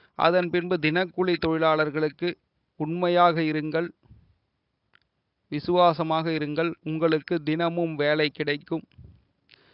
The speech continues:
விவசாயம் சார்ந்த தொழிலில் ஈடுபடுபவர்களுக்கு மணிலா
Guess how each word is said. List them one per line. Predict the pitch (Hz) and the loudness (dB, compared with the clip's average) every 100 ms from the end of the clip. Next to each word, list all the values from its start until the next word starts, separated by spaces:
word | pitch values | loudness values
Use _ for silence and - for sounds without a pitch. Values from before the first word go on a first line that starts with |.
| _ _ _ _ _ _ | _ _ _ _ _ _
விவசாயம் | 151 170 202 202 190 190 180 | -2 2 2 4 4 4 0
சார்ந்த | 165 156 156 160 | 2 2 2 0
தொழிலில் | 156 160 160 165 156 | 2 2 0 -2 -2
ஈடுபடுபவர்களுக்கு | 160 156 156 151 151 147 147 139 170 175 _ - - - _ _ _ _ _ _ _ _ _ 143 | 0 2 2 2 2 0 -4 -4 -2 -4 _ -20 -20 -20 _ _ _ _ _ _ _ _ _ -12
மணிலா | 143 160 196 190 185 | -2 0 2 6 6